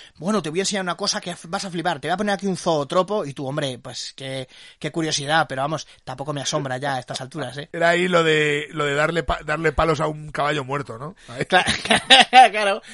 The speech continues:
Speaker 1: era un hombre retorcido, ¿no? Que con un paraguas retorcido, ¿no? Tú, tú, claro, un zootropo da mucho miedo, pero por lo demás,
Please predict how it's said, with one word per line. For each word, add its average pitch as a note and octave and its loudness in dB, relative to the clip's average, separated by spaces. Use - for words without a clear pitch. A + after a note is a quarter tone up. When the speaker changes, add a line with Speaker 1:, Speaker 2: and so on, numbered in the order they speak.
Speaker 1:
era E3+ 4
un F#3 2
hombre F#3 2
retorcido, F3+ 0
¿no? G3 -4
Que C#3+ -6
con D#3 -8
un D#3+ -8
paraguas F3 2
retorcido, D#3 -2
¿no? D#3+ -10
Tú, C#3+ -14
tú, D#3+ -8
claro, D#3 -6
un C#3+ -14
zootropo D#3 -4
da E3+ 2
mucho E3+ -2
miedo, D#3+ 0
pero C#3 -6
por C3+ -12
lo C3+ -10
demás, C#3 -8